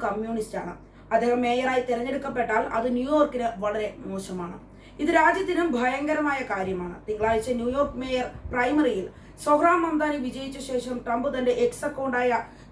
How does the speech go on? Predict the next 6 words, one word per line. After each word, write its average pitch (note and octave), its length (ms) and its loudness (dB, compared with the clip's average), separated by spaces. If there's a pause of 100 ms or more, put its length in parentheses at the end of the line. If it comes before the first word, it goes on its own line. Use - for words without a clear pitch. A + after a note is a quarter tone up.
ട്രൂത്ത് E4+ 220 2
സോഷ്യലിൽ C4+ 480 0 (100)
കു-, G#3+ 200 -4
ഏഹ്, A3+ 160 6
വിമർശിച്ചത് B3 560 -2 (120)
ഇങ്ങനെയാണ്. F3+ 400 -6